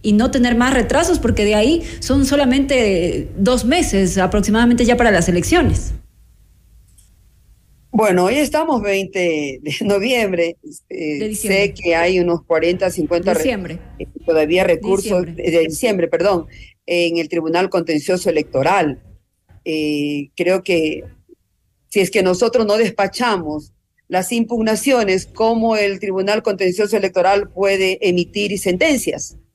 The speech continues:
Speaker 2: Entonces, el tema es que está también represado, represado en las juntas provinciales electorales.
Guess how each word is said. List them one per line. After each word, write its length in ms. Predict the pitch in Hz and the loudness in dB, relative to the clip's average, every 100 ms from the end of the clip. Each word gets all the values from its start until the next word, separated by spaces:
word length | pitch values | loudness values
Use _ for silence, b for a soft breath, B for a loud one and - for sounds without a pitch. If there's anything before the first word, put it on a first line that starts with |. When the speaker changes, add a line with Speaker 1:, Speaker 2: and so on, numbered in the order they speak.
| _ _ _ _ | _ _ _ _
Speaker 2:
Entonces, 640 | 208 190 214 208 202 196 - b b _ | -4 0 0 0 0 -2 -4 b b _
el 140 | 175 | -6
tema 260 | - 269 359 | 0 2 2
es 100 | 247 | 0
que 80 | 208 | -4
está 280 | - 196 196 | 0 0 0
también 300 | 180 185 190 | -2 0 0
represado, 680 | 190 170 175 190 190 190 - | -2 -2 0 0 0 -2 -4
represado 720 | 185 170 - 196 196 196 196 _ - | -6 -6 -2 0 2 0 -4 _ -6
en 100 | 170 | -4
las 140 | 170 | -4
juntas 320 | 220 233 254 | -4 -2 -2
provinciales 640 | 240 208 202 208 185 190 190 | 0 -2 -2 -2 -2 -2 -4
electorales. 720 | 190 180 185 156 156 170 | -6 -2 -2 0 -2 -2